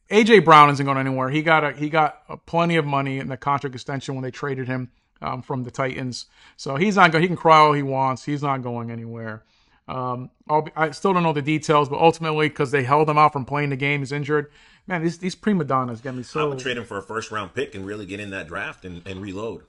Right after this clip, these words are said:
Speaker 1: Well,
Speaker 2: I
Speaker 1: they
Speaker 2: mean,
Speaker 1: gave,
Speaker 2: if you're gonna be like that.
Speaker 1: they gave up multiple picks. I get it. Um, listen, A J Brown is a top five wide receiver.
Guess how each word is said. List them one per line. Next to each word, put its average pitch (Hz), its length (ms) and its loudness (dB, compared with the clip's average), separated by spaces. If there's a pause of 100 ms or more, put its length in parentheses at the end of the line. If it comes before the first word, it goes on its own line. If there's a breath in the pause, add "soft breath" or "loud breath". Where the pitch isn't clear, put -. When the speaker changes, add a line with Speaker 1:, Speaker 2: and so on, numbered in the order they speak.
Speaker 1:
Well, 170 100 0
Speaker 2:
I 185 80 6
Speaker 1:
they 175 60 4
Speaker 2:
mean, 156 60 0
Speaker 1:
gave, 202 140 6
Speaker 2:
if 107 60 -8
you're 110 100 -12
gonna 98 100 -14
be 107 100 -8
like 104 140 -8
that. 85 220 -14
Speaker 1:
they 175 140 4
gave 196 200 6
up 190 120 4
multiple 165 380 2
picks. 147 320 2
I 160 140 2
get 156 220 4
it. 156 160 2 (200)
Um, 143 440 0 (320)
listen, 143 340 -4
A 165 140 2
J 156 160 2
Brown 139 240 2
is 127 60 -2
a 123 40 -6
top 131 280 -2
five 123 340 0
wide 127 260 -4
receiver. 117 460 -8